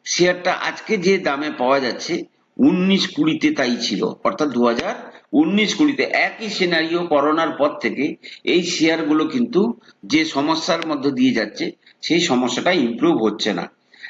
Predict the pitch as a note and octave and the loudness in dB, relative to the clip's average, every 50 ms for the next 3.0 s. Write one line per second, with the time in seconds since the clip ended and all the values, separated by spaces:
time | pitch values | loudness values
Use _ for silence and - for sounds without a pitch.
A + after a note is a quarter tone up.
0 | - - B2+ D3 D3+ E3 G3+ F#3 F3+ E3+ F3 G3+ G3 F3 F3 - - C#3 C3+ D3 | -8 -2 0 0 2 2 0 0 0 0 0 -2 -2 -2 -2 0 0 0 0 0
1 | D#3 E3+ F#3+ F#3+ F#3+ F#3 G3 F#3 E3+ - G3+ G#3 G#3+ G#3 G#3 - _ _ _ _ | 0 0 -2 -2 -2 -4 -6 -6 -2 0 2 2 2 0 -4 -8 _ _ _ _
2 | - - D#3 F3 G3 F3 F3+ F#3 F#3 F#3 F#3 F#3+ - G3+ G3 E3+ C3 C#3 E3 E3+ | 0 0 2 2 2 0 -2 -2 0 0 -2 -2 -2 -2 -2 0 2 2 2 2